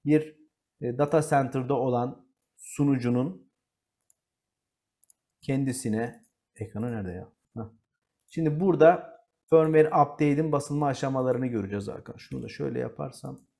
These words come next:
daha iyi olacaktı ya. Niye kaybediyorum ben bunu? Acemilik işte.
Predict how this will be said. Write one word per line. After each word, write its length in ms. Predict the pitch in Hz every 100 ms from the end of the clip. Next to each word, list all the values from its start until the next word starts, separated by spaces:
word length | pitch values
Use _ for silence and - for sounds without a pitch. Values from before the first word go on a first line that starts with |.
| _
daha 160 | - 160 -
iyi 120 | 123
olacaktı 440 | 117 - - -
ya. 100 | 104
Niye 180 | 120 226 -
kaybediyorum 500 | 127 107 98 95 -
ben 80 | -
bunu? 160 | - - _
Acemilik 460 | 110 107 104 110 117
işte. 240 | - -